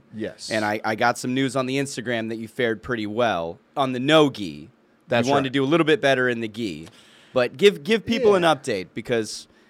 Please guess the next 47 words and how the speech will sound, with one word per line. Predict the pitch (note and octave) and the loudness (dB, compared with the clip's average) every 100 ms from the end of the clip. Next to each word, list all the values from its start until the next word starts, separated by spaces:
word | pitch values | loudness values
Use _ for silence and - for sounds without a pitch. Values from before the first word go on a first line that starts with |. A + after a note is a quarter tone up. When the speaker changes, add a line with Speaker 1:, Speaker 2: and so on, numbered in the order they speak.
| _ - | _ -2
Speaker 2:
we're | C#3 | -2
getting | D#3+ F#3+ F#3+ | 0 -4 -2
more | G3 | -2
Brazilian | D3+ C#3 D3+ D#3 D3 | -2 -6 -4 -4 -4
Jiu-Jitsu | C#3 A#2+ C#3 C#3 G#2 | -8 -6 -8 -8 -6
followers | A2 G2 F#2 F2+ F2 | -4 -4 -4 -8 -8
on | G2 | -8
Instagram, | G#2 G#2 G2+ G2 F2 | -8 -10 -10 -8 -8
so | F2 B2 | -6 -4
we're | B2+ | -4
just | C#3+ - | -6 -6
gonna | D3 | -6
give | C3 C#3 | -4 -4
the | A#2 | -4
people | C3 B2+ A2 | -6 -4 -4
what | A2 A2 | -4 -4
they | |
want. | F#2 F#2+ D2+ - | -6 -8 -10 -4
Speaker 1:
I | |
love | G#2 G#2 D3 | -2 0 0
it. | F2+ - | -4 -8
I | G#2 | -4
love | A2+ B2 D3+ F#3 E3+ | -2 -2 0 0 2
it. | D3 - - - | 0 -2 -12 -14
Speaker 2:
<laughs> | - - - | -18 -14 0
Speaker 1:
Yeah, | D#3 G3+ - D3+ C3+ | 4 4 6 6 6
uh, | |
well, | D#3+ C#3+ | 6 4
my | C3+ C3+ | 2 -2
voice | B2 B3 G3+ - - | 4 4 4 -2 -8
is | D3 A2+ | -8 0
raspy. | C#3 F3+ D3+ - A#2 A#2 | 2 2 2 -4 -6 -6
I'm | C3 | -6
pretty | - D#3+ | -4 -4
sure | C3+ C#3+ B2+ A#2+ - | -4 -4 -2 -4 -4
I | A2+ | -2
had | A2 G#2+ G2+ | 0 -2 -4
permanent | B2+ A#2 A2+ | -8 -6 -6
damage | G#2+ G#2 G2+ G2 | -6 -6 -8 -6
done | G2+ G2 G2+ G#2+ - - | -4 -4 -6 -10 -16 -10
to | B2+ G#2+ | -8 -6
my | G2 F#2+ G2 | -8 -10 -10
Speaker 2:
Somebody, | - C#3 B2+ A#2+ | -6 -4 -2 -2
Speaker 1:
throatial, | G2+ G2+ - | -4 -6 -8
my | A#2 | -4
Speaker 2:
somebody, | C#3 B2+ A#2+ G#2 | 0 2 2 -2
Speaker 1:
throatial | G2+ | -6